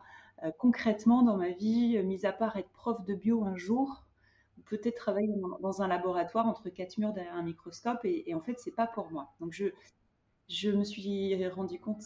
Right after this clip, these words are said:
euh, assez rapidement, je crois que ça faisait un mois que j'étais à, à la fac. J'étais en T D, puis en fait, euh, j'ai décidé de, je suis partie, euh, brutalement en plein milieu du T D.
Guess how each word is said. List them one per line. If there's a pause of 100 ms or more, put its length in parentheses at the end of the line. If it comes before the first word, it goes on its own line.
euh,
assez
rapidement,
je
crois
que
ça
faisait
un
mois
que
j'étais
à,
à
la
fac. (560)
J'étais
en
T
D,
puis
en
fait,
euh,
j'ai
décidé
de,
je
suis
partie,
euh,
brutalement
en
plein
milieu
du
T
D.